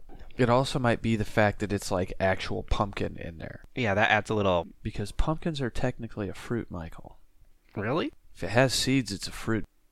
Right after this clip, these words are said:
Speaker 2: Hmm. A gourd is a fruit?
Speaker 1: I'm pr-, I thought so. Is pumpkin a fruit? A pumpkin is a fruit because it matches this dictionary definition of fruit.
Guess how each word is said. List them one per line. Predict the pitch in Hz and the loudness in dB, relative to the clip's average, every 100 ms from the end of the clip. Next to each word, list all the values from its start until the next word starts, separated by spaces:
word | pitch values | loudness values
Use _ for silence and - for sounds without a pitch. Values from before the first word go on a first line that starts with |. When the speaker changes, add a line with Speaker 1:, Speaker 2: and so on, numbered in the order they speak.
| - - | -20 -8
Speaker 2:
Hmm. | 277 440 415 254 120 98 95 110 - - _ _ - | -4 0 4 6 8 6 2 -2 -10 -20 _ _ -6
A | 127 | -4
gourd | 113 113 185 302 269 - - | 0 0 2 0 -4 -10 -2
is | 131 | 0
a | 120 | 0
fruit? | - 151 339 359 - - | 0 2 2 0 -4 -8
Speaker 1:
I'm | 98 101 | -8 -6
pr-, | - - | -6 -4
I | - | -4
thought | 101 90 123 | -2 0 0
so. | - 101 143 - - - - - - - | 2 0 -2 -4 -20 -20 -20 -20 -20 -8
Is | 98 98 95 - | -2 -2 -2 -4
pumpkin | - - 98 98 - 95 - | -4 -4 -6 -10 -10 -8 -8
a | 85 | -12
fruit? | 87 - 92 90 87 - - - - - | -12 -12 -12 -12 -12 -16 -18 -20 -8 -2
A | |
pumpkin | 110 127 120 135 127 | 4 6 6 4 2
is | 123 | 0
a | 120 | 0
fruit | - 143 110 | 2 2 2
because | 113 117 113 | 2 4 2
it | 107 | 2
matches | 110 107 117 104 | 4 4 0 0
this | 110 107 | -2 -2
dictionary | 113 113 - 123 123 123 - | -4 -4 -2 -2 0 -2 -2
definition | - 110 - 110 - 107 | 0 0 0 -6 -6 -8
of | 104 | -8
fruit. | - 131 | -4 -4